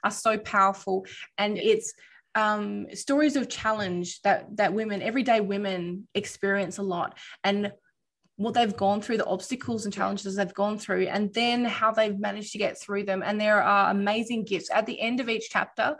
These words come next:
Speaker 1: we each offer a special gift, um, to the readers. So there is, like, fourteen gifts available in, in the book. Um, so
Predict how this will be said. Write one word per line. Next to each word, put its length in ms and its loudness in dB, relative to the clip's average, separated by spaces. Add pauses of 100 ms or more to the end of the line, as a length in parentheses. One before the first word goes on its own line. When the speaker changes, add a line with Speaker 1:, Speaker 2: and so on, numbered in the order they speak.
(260)
Speaker 1:
we 80 -2
each 340 -2
offer 240 -2
a 60 0
special 400 -4
gift, 600 0 (540)
um, 460 2
to 240 -4
the 160 -2
readers. 520 2
So 540 6
there 240 4
is, 340 2 (160)
like, 280 -2
fourteen 520 -4
gifts 540 -12 (380)
available 580 2
in, 360 -2
in 300 0
the 80 -2
book. 320 -6 (440)
Um, 360 4 (600)
so 500 2